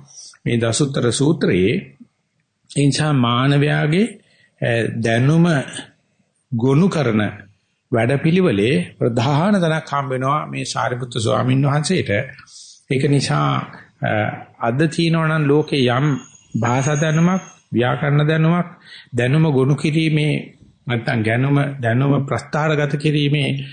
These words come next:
දැනුම වගුගත කිරීමේ පළවෙනිම ගෞරවය හිමි වෙන සාරිපුත්‍ර ස්වාමීන් වහන්සේට. මොකද මේ, මේ, මේන් පස්සේ තමයි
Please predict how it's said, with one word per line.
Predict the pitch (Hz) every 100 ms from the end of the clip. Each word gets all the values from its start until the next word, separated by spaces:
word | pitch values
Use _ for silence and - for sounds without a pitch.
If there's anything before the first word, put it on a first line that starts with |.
| - _
දැනුම | - 117 135 147 143 120 131 - _ _ _ 127 104 95 107 - 110
වගුගත | 107 147 175 180 175
කිරීමේ | 165 165 175 175 214 262 - - _ _ _ -
පළවෙනිම | 113 151 180 196 202 196 - - _
ගෞරවය | - 147 156 151 147
හිමි | 117 139 143
වෙන | 135
සාරිපුත්‍ර | 131 117 113 123 120
ස්වාමීන් | 147 151 151 170 190
වහන්සේට. | 147 113 117 101 - - - - - - _
මොකද | 139 160 156
මේ, | 147 135 135
මේ, | 120 117 - 120
මේන් | 117 120 139 180
පස්සේ | 175 123 120 - 240
තමයි | 143 104 104